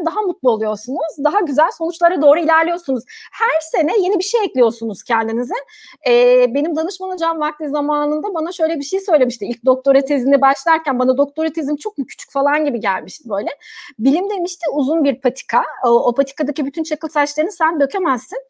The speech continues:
Sadece küçük bir çakıl taşını sen koyarsın. Senden sonra gelen bir çakıl taşı daha koyar ve yol öylelikle uzar diye. Bence bu her alanda böyle.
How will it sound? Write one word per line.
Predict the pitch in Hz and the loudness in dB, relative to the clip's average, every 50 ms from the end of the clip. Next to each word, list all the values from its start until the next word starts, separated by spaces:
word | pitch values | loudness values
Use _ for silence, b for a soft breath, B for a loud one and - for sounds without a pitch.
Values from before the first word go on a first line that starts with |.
| _ - - | _ -4 0
Sadece | 311 302 294 302 339 | 0 2 2 0 -4
küçük | - - - - - - | -6 -6 -8 -6 -4 -4
bir | 277 | -6
çakıl | 269 - 262 - - 233 | -4 -4 -6 -4 -4 -4
taşını | 233 226 214 - 220 220 | -4 -4 -4 -4 -8 -6
sen | - 247 220 214 | -4 -2 -4 -2
koyarsın. | 214 247 220 214 214 226 - 440 | 0 0 2 2 0 0 -2 -6
Senden | 440 - 330 285 277 285 302 302 | -2 0 2 4 4 4 4 2
sonra | 311 - 311 294 | 4 4 4 6
gelen | 285 247 277 285 294 285 294 | 6 4 4 4 4 2 0
bir | 320 | -2
çakıl | 311 - 330 285 - 262 | -2 -2 -4 -2 -2 -2
taşı | - - 240 226 254 233 | -2 -2 -4 -2 -2 -2
daha | 254 262 285 277 | 0 0 0 2
koyar | - 269 285 381 571 B B B B B B B | 4 4 4 4 2 B B B B B B B
ve | 254 277 | 0 2
yol | 311 370 415 359 | 4 4 4 6
öylelikle | 302 294 294 294 302 302 349 349 381 427 | 6 6 8 6 4 2 0 0 0 0
uzar | 359 285 277 247 240 226 220 220 214 196 | 2 2 0 2 4 4 4 2 2 0
diye. | 202 247 311 523 B B B B B B | -4 -4 -6 -6 B B B B B B
Bence | - 254 285 320 339 370 403 415 392 | -2 0 0 0 0 -2 -4 -4 -4
bu | 453 427 - | -4 -4 0
her | 359 330 320 | 2 4 4
alanda | 285 262 220 214 208 202 196 196 190 | 4 4 4 2 0 0 -4 -4 -4
böyle. | 208 196 196 196 208 254 339 - | -4 -4 -2 -2 -4 -4 -6 -8